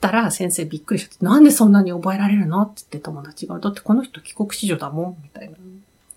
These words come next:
こと言っちゃって、っていうのと、あと、すごくね、私自信がなくった子供だったのね。真面目に勉強してたけど、なんかすごい自信がないように見えたんだって。うちの母親とか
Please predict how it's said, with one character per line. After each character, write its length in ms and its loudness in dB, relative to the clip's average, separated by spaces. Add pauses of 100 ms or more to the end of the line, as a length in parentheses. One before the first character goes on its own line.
こ 100 -20
と 120 -14
言 60 -10
っ 100 -16
ち 80 -10
ゃ 60 -4
っ 80 -20
て、 340 -4 (240)
っ 20 0
て 20 4
い 20 6
う 60 4
の 120 -4
と、 380 -2 (560)
あ 100 -2
と、 540 -8
す 240 -6
ご 180 2
く 160 0
ね、 340 -6 (200)
私 400 -2
自 180 -6
信 320 0
が 420 2
な 220 2
く 140 -12
っ 20 -18 (840)
た 120 -2
子 160 0
供 180 -2
だ 120 -16
っ 40 -20 (340)
た 160 -12
の 60 -20
ね。 220 -6 (340)
真 300 -4
面 0 -
目 80 0
に 80 -4
勉 160 -4
強 120 -8
し 60 -10
て 80 -16
た 60 -20
け 100 -14
ど、 240 -6 (220)
な 80 4
ん 20 -4
か 80 -8
す 80 -6
ご 120 0
い 20 0
自 140 -2
信 200 0
が 120 0
な 140 2
い 80 2
よ 60 0
う 60 -2
に 80 -4
見 100 -4
え 40 -12
た 160 -14
ん 100 -14
だ 60 -18
っ 40 -20
て。 340 -6 (240)
う 40 -14
ち 120 -8
の 80 -4
母 260 -8
親 220 -8
と 80 -20
か 140 -20